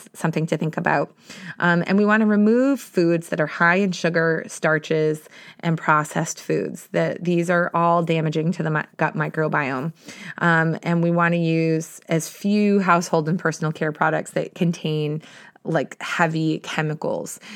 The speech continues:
And that's, again, I throw on some gloves and I clean my bathroom with, um,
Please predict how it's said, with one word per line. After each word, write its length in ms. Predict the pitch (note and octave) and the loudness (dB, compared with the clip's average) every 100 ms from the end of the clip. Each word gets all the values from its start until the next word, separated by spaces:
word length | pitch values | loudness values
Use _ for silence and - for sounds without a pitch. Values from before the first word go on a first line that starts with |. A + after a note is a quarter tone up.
| F3+ - | -14 -2
And 440 | F3+ E3+ E3 D#3+ - | 2 2 2 0 0
that's, 360 | F3 E3 - - - _ - - | 0 0 -4 -16 -20 _ -12 -2
again, 520 | F#3 F#3 G2+ F2 - _ - | 0 0 -2 -6 -14 _ -4
I 240 | F3 F3 | 0 0
throw 300 | E3+ F#3+ F3 | 0 2 4
on 200 | F3+ F3+ | 4 2
some 180 | F#3 F3 | 0 0
gloves 380 | F#3 F#3+ G3 F3 | 4 4 4 -2
and 200 | - D#3+ | -2 2
I 120 | E3+ | 2
clean 220 | D#3+ F#3 | 2 -2
my 100 | F#3 | 0
bathroom 680 | F3 F3+ F3 G3 G3 G3 F#3+ - | 4 4 4 2 2 2 0 0
with, 560 | F3+ F3+ F3 - - | 2 4 2 -2 0
um, 540 | E3+ E3 D#3+ D#3+ E3 | 4 4 4 0 -4